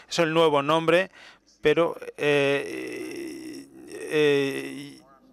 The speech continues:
esto siempre ha existido. Eh, tenemos que ver cuáles son las conductas subyacentes y cómo se ven modificadas por Internet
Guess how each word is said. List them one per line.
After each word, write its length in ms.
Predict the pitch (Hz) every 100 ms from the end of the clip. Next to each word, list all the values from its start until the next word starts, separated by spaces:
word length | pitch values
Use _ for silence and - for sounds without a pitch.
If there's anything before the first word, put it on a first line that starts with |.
| -
esto 320 | 151 - 151
siempre 440 | 139 175 160 151 139
ha 20 |
existido. 720 | 123 - 131 - 202 131 104 - - - - _ -
Eh, 140 | 143
tenemos 440 | 139 147 165 180 -
que 100 | 170
ver 180 | 180
cuáles 280 | 170 175 175
son 160 | - 185
las 160 | 170
conductas 520 | - 151 156 170 147 -
subyacentes 680 | 151 139 131 190 190 185
y 40 | 165
cómo 220 | 180 175
se 140 | -
ven 160 | 156 165
modificadas 680 | 156 143 156 147 160 160 -
por 200 | 156 143
Internet 460 | 131 139 160 180